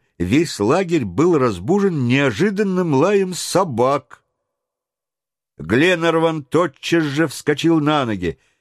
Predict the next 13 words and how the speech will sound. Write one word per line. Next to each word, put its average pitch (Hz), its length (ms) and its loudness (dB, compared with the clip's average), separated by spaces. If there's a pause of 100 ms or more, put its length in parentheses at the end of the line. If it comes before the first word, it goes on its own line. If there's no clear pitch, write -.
(400)
Два 151 440 2
великолепных 226 1080 -2 (400)
пойнтера, 147 1000 0 (1000)
превосходные 214 800 2
образчики 208 520 0
английских 214 640 -2
породистых 202 760 0
собак, 202 600 0
прыгая, 202 760 2 (500)
резвились 143 1300 0 (280)
на 120 280 2
опушке 185 680 0
рощицы. 98 840 -2